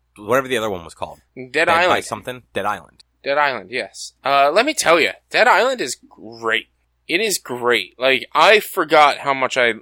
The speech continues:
Speaker 2: I enjoyed that game as a kid. Uh, and then I re-, realized how, why I forgot how much I enjoyed that game as a kid is 'cause I, I didn't finish it.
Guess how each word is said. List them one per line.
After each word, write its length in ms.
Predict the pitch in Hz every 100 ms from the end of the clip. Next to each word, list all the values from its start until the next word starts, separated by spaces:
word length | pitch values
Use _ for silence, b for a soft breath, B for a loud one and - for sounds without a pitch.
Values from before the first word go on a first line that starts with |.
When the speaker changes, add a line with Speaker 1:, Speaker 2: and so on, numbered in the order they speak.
| -
Speaker 2:
I 120 | 123
enjoyed 320 | 120 113 117
that 160 | 123 110
game 220 | 120 120
as 120 | 113
a 40 | 113
kid. 300 | 117 110 107 b b _ -
Uh, 380 | 113 107 107 98
and 160 | 131 131
then 140 | 131
I 60 | 127
re-, 280 | 113 113 82
realized 800 | 104 127 135 131 131 123 - -
how, 200 | - 117
why 300 | 117 117 139
I 40 |
forgot 320 | 143 143 151 139
how 100 | 156
much 160 | 147
I 80 | 160
enjoyed 220 | 151 156
that 140 | 156 147
game 160 | 151
as 120 | 151
a 40 | 143
kid 220 | 165 160 -
is 180 | 113
'cause 180 | - 120
I, 60 | 113 - _ _ 113
I 40 |
didn't 280 | 123 - 123
finish 320 | - 104 120
it. 200 | 156 -